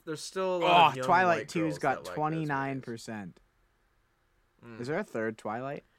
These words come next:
Speaker 1: I think there's four of them. I
Speaker 2: Twilight
Speaker 1: think the
Speaker 2: three.
Speaker 1: last
Speaker 2: Oh,
Speaker 1: I
Speaker 2: they
Speaker 1: think there's, I think it's, it's one of those, there was a big trend, like, a decade ago where every movie,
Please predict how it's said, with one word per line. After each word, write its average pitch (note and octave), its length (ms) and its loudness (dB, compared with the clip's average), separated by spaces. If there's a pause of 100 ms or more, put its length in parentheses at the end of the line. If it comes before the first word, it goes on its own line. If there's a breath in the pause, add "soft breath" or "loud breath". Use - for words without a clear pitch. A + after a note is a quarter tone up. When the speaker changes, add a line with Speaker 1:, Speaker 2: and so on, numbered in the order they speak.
(540)
Speaker 1:
I B2+ 60 -8
think D3 160 -8
there's B2+ 200 -6
four G#2+ 460 -10
of F2 80 -12
them. F#2 180 -12
I G2 60 -10
Speaker 2:
Twilight E3 400 0
Speaker 1:
think A2 120 -6
the G3 60 -2
Speaker 2:
three. A#3+ 300 0
Speaker 1:
last F2+ 140 -16 (600)
Speaker 2:
Oh, F3+ 160 4
Speaker 1:
I C#3 60 -2
Speaker 2:
they D#3 180 -2
Speaker 1:
think D#3+ 200 -4
there's, D#3+ 260 -4 (440)
I C3+ 80 -10
think E3 160 -4
it's, B2 200 -12
it's D#3+ 220 -8
one F#3+ 120 -2
of G3 60 -4
those, F3+ 360 -2
there D#3+ 100 -2
was E3+ 80 -4
a E3 80 -4
big D3+ 260 -4
trend, C3 400 -4
like, A#2+ 240 -6
a B2 100 -10
decade A2+ 380 -8
ago A2+ 300 -6
where A2 160 -4
every A2+ 240 -6
movie, A2 480 -8